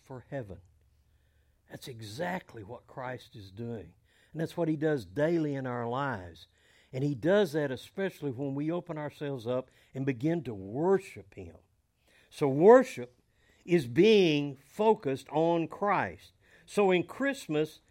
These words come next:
we should be focused on the central point of what that is. Further Scripture follows that up and lets us know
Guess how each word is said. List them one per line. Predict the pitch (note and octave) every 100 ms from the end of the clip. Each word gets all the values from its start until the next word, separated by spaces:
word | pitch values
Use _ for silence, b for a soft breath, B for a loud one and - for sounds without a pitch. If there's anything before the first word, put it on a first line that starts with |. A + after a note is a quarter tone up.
| b b
we | C#3 F3 A#3
should | - G3+ D#3+
be | E3+
focused | - A3 A3+ A3 D3+ -
on | D#3+
the | D3
central | - A3+ C4 - C3+
point | - C3 C#3+ D#3 b b -
of | F3+ -
what | G3+ F#3
that | F#3+ F#3+
is. | G3+ A#3 D#3+ F#2 - - b b b
Further | - G3+ A#3
Scripture | C#3+ - C3 A#2+ - D#3
follows | D3 C3+ C#3+ B2
that | A#2 A#2+ A#2+
up | E3 G3+ _ _ _ _ _ _ _ _
and | C3 B2
lets | C3 C3 C3
us | A2 A2
know | G#2+ D3 F#3+